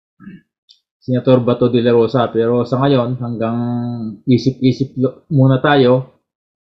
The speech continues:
hula-hula muna kung saan siya makukulong, kung sakali. Pero knock on wood, sana hindi naman po siya makukulong dahil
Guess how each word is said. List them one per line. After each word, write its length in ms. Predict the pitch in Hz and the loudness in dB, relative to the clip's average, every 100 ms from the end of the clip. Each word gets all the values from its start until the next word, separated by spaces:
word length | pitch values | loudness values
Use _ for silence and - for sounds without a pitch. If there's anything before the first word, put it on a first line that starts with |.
| _ _ | _ _
hula-hula 560 | 135 135 131 147 156 165 | 2 4 4 4 4 2
muna 480 | 185 165 160 165 - | 0 0 -2 -4 -8
kung 160 | 131 | -8
saan 240 | 131 135 127 | -4 -4 -2
siya 80 | |
makukulong, 560 | 127 127 123 151 175 139 | -2 -2 0 2 2 2
kung 80 | 131 | 0
sakali. 720 | - 131 135 156 143 - - | 0 2 4 4 2 -4 -8
Pero 720 | 123 127 135 135 131 131 131 | 0 2 4 4 4 2 0
knock 240 | 143 135 147 | -2 -2 -2
on 160 | 156 160 | 0 4
wood, 200 | 147 127 - - _ _ _ _ _ | 4 2 -2 -20 _ _ _ _ _
sana 560 | 127 131 143 135 120 | -6 -4 -4 -4 -8
hindi 240 | 120 127 123 | -8 -6 -4
naman 320 | 131 127 123 | -2 -2 -2
po 320 | 127 117 - - | -2 -2 -6 -8
siya 160 | - 113 | -4 -4
makukulong 640 | 123 113 110 120 113 110 | -4 -4 -4 -2 -2 -4
dahil 640 | 107 113 117 123 107 95 | -4 -2 0 0 -2 -8